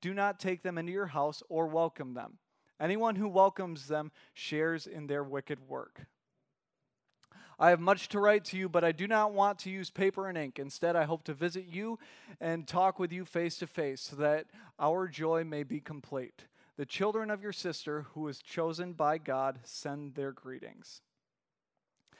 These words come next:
See, it's not hard to put yourself in a story like this. Right? It's not hard because we,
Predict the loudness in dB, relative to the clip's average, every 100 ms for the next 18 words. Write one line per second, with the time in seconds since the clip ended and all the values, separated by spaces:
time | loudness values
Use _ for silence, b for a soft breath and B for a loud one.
0 | B B -6 -2 0 4 4 6 8 8
1 | 6 2 6 8 6 2 -4 -2 0 -2
2 | 0 0 0 -4 -8 -4 -4 -4 -6 -10
3 | -12 -14 -14 -18 _ _ b b b 2
4 | 2 4 4 4 6 4 4 -2 -2 -2
5 | -2 -2 -4